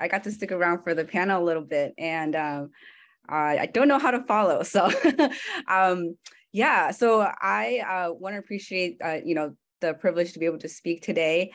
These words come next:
Uh, and I think my story will kind of echo a lot of things, um, most of you have said on the panel.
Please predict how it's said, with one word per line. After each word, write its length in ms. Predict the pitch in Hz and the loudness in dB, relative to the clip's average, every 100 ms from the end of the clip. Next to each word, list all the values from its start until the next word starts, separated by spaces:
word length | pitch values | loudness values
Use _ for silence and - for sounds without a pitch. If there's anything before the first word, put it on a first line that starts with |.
| - - - | -16 -20 -10
Uh, 400 | - 156 151 151 - | -2 0 0 -2 -2
and 460 | 156 160 156 151 - | -2 -2 -2 -2 -4
I 120 | - | -6
think 140 | 247 240 | -6 0
my 140 | 320 | 2
story 480 | 330 - 202 196 208 | 2 -2 -2 0 -2
will 320 | 220 202 185 | -2 0 0
kind 180 | 175 202 | -2 -6
of 80 | 196 - | -6 -8
echo 280 | 185 180 | -4 -2
a 20 | 160 | -2
lot 260 | 147 170 | 0 0
of 100 | 190 | 0
things, 460 | 185 175 175 170 - | -2 -2 -2 -6 -10
um, 440 | 156 151 143 139 - | -6 -6 -4 -6 -6
most 280 | 165 175 190 | -4 -2 -2
of 40 | |
you 100 | 165 | -2
have 120 | 160 | -4
said 240 | 147 - 160 | -4 -4 -2
on 140 | 156 | -2
the 60 | 147 | -4
panel. 520 | - 156 165 208 330 | -4 -4 0 0 0